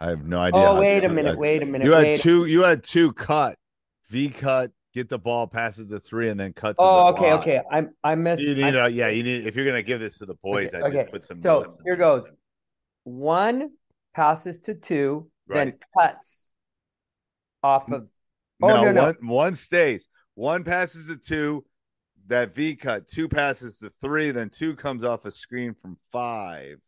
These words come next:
Speaker 2: Yeah, and then
Speaker 1: Or a
Speaker 2: five.
Speaker 1: slip.
Speaker 2: Yeah, and then
Speaker 1: And
Speaker 2: fi-,
Speaker 1: then
Speaker 2: and then
Speaker 1: five
Speaker 2: one does
Speaker 1: comes
Speaker 2: the
Speaker 1: and
Speaker 2: same
Speaker 1: sets
Speaker 2: thing.
Speaker 1: another screen for one.
Speaker 2: Yeah, there you go.
Speaker 1: Yeah.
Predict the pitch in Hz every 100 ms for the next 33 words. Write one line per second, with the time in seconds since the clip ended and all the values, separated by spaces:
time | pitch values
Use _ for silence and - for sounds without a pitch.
0 | _ _ 143 185 170 165 165 113 131 160
1 | 165 160 110 92 - - _ _ _ _
2 | 147 139 151 156 117 180 170 139 135 143
3 | 170 170 135 123 123 147 156 131 160 117
4 | 120 127 107 - 113 104 92 - 92 90
5 | 92 85 65 - 127 120 120 127 107 104
6 | 104 _ _ _ 90 87